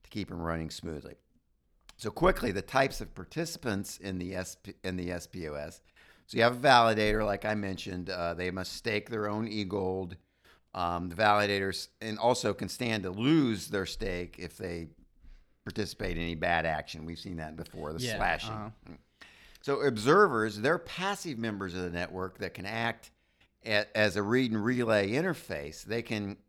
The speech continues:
Speaker 1: be either full, which means they keep the entire history of the blockchain, or light, where they only keep two epochs of the blockchain history.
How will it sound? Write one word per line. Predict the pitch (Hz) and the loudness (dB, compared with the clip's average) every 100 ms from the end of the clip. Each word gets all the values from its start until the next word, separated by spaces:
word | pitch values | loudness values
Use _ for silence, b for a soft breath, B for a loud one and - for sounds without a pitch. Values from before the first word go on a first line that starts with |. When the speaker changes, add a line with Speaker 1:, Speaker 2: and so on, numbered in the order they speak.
| _ | _
Speaker 1:
be | 110 113 120 | -6 -4 -2
either | 113 104 | 0 -2
full, | - 165 165 147 139 127 | -4 2 4 6 6 2
which | 110 98 | -4 -2
means | 104 87 | -4 -2
they | 95 | -6
keep | - 92 | -6 -10
the | 95 | -10
entire | 82 - 131 110 | -10 -4 -2 -2
history | 95 87 - 90 | -4 -6 -6 -8
of | |
the | 82 | -6
blockchain, | 87 80 78 82 76 - | -4 -4 -6 -10 -10 -12
or | - 85 | -8 -6
light, | 80 175 107 90 - _ b b b | -4 0 0 0 -6 _ b b b
where | 104 104 | -2 0
they | 98 | 0
only | 98 101 | 0 -2
keep | 98 110 98 - | -4 -6 -8 -10
two | - - 123 104 | -12 -2 -2 -2
epochs | 92 120 117 92 69 - - | -4 -6 -4 -8 -8 -14 -16
of | 90 85 | -10 -10
the | |
blockchain | 85 80 76 - 87 73 69 | -6 -6 -6 -6 -10 -10 -12
history. | 78 69 - 71 | -14 -16 -18 -20